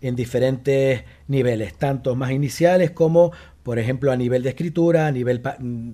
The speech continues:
curso simplemente, por ejemplo, de in-, inglés para viajar, inglés de negocios, inglés básico, eh, francés, nivel alto, para in-,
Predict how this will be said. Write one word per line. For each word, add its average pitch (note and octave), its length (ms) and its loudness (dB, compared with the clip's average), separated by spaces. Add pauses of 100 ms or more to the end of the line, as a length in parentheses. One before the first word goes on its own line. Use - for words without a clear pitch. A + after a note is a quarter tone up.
curso C3+ 260 -6
simplemente, B2+ 460 -4
por A2+ 120 -4
ejemplo, C3 260 -2
de A#2 80 -2
in-, A2+ 200 -4
inglés A#2+ 320 -4
para A#2+ 340 -4 (300)
viajar, D#3+ 640 6
inglés C3+ 300 -2
de C#3 100 2
negocios, D3 640 2 (300)
inglés D3 360 4
básico, D3+ 680 2 (320)
eh, C3 840 -2
francés, D3 840 4
nivel C3+ 400 0
alto, D3+ 640 0
para B2+ 300 -4
in-, B2+ 200 -12